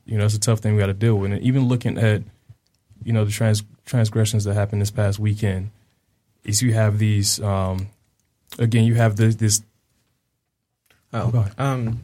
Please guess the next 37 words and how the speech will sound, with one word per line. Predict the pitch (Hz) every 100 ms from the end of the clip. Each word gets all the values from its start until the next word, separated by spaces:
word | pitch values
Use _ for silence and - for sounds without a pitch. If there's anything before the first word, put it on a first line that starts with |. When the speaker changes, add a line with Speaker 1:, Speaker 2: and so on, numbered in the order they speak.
| -
Speaker 2:
it's | - 131 -
just, | 131 127 - -
like, | 113 104 -
really | 80 117 117
sad | 104 - 110 113
what | 107 95
people | 110 -
go | 95 113 113
through. | 117 101 98 117
Like, | 101 101 98 104
I | 117
can | 120 123
remember, | 113 117 113 110 113 - _ _ _ _ -
um, | 101 113 113 104 -
a | 107
few | 113
months | 107 113 135 -
ago, | 107 104 101
I | 104
was | 104 98 - -
walking | - 110 117 120 120 120
in | 101 - 104 104 104 101
the | 98
mall | 101 113 127 127 127 123 120 -
with | 113 117 117
my | 107 98
cousins, | - 135 135 107 104 107 - _ _ 117
Speaker 1:
Mm. | 107 104 -
Speaker 2:
and | 117 120
it | 123
was | 123 123
a, | 120 113 117
um, | 117 113 110 110 113 - _ _ _ _ -
a | 113
white | 107 117 135 120 - _
security | - - 107 - 127 123 101
guard, | 104 98 104 -